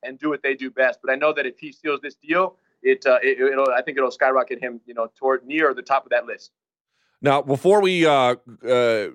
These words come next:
Speaker 2: say goodbye, and we really appreciate your time, I wanna make sure we have to get this in. You have launched, uh, you and I believe Huron together, if I'm not mistaken,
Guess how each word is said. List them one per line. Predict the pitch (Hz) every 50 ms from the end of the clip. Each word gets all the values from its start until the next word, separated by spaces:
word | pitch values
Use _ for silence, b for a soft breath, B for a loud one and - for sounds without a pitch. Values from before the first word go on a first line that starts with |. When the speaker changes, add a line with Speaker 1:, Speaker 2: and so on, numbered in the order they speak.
| - - _ _ -
Speaker 2:
say | - - 170 156
goodbye, | 139 135 117 147 160 151 135 127 120 120 - -
and | 131 127
we | 131 127
really | 127 143 165 160
appreciate | 147 160 151 - 156 139
your | 131 123
time, | - 156 151 139 135
I |
wanna | 127 131 151 170 170
make | 165 -
sure | - - 170 156
we | 131 120 120
have | 117 117 151 160 -
to | - 156
get | 147 156 147 -
this | 147 135 - -
in. | 147 139 127 101 87 - b b b b b b b b
You | 123 196 240
have | 220 226 214 196 175
launched, | 180 185 175 151 110 - - - - _ - 131
uh, | 131 123
you | 127 143 190 196
and | 185 170
I | 165 151
believe | 165 170 151 -
Huron | 220 226 208 165 143 135
together, | - 143 135 185 202 165 123 104
if | 98 135
I'm | 127 127
not | 131 120 113
mistaken, | 110 - - 135 120 113 - 92 80 76